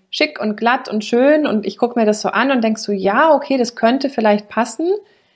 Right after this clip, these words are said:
Aber wir haben ganz oft gar nicht so die Erwartung von, ich erwarte jetzt, dass ich auf dieser Webseite wirklich auch verstehen kann, was für eine Person sich dahinter verbirgt. Und ich,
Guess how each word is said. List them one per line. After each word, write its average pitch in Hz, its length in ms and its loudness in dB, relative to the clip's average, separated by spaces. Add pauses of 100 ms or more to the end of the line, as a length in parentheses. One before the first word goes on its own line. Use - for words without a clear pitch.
(640)
Aber 196 220 2
wir 214 160 4
haben 247 160 2
ganz 233 220 -2
oft 226 200 -6
gar 214 180 0
nicht 233 160 0
so 220 80 -2
die 208 140 0
Erwartung 220 540 0
von, 202 340 0 (500)
ich - 140 -2
erwarte 220 520 2
jetzt, 247 300 2
dass 226 120 0
ich 214 120 -6
auf 208 100 0
dieser 214 240 2
Webseite 226 500 2
wirklich 226 300 -2
auch 190 80 -2
verstehen 233 560 0
kann, 214 260 -4
was 214 200 0
für 220 60 -2
eine 202 100 0
Person 208 360 0
sich 240 120 -2
dahinter 170 640 -4
verbirgt. 147 580 -4
Und 185 160 -4
ich, - 220 -10